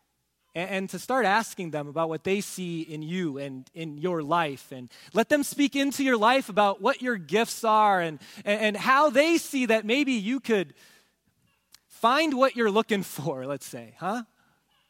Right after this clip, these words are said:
Maybe for some of you, it's time to start thinking about changing your job. But for most of you,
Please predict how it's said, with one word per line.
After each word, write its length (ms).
Maybe 360
for 160
some 320
of 160
you, 300
it's 220
time 320
to 60
start 360
thinking 540
about 460
changing 600
your 280
job. 440
But 220
for 160
most 300
of 100
you, 300